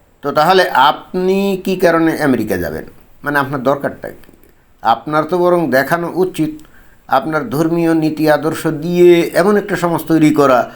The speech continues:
যেখানে আমেরিকানরা এসে আপনার, আহ, দেশের, আহ, দেশে থাকার জন্য হাতে পায়ে ধরবে, তাই না?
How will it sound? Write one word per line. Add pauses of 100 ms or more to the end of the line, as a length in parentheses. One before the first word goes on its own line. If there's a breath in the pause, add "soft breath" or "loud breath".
(320 loud breath)
যেখানে
আমেরিকানরা
এসে (260 loud breath)
আপনার,
আহ,
দেশের,
আহ,
দেশে
থাকার
জন্য
হাতে
পায়ে
ধরবে,
তাই
না?